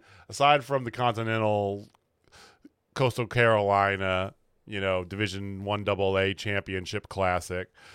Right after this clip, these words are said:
uh, Joe versus, uh, M J F at Strong Island. If you're gonna, if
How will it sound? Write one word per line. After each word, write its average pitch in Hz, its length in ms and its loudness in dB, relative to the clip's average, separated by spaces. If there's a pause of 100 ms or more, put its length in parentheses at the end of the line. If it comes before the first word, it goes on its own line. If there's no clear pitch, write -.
(320)
uh, 85 500 2 (840)
Joe 98 280 0
versus, 127 680 -2
uh, 139 460 2 (100)
M 143 140 -6
J 165 180 4
F 185 280 6 (380)
at 123 180 4
Strong 175 380 2
Island. 160 500 0 (280)
If 92 80 -12
you're 92 80 -10
gonna, 95 140 -2 (120)
if - 60 -14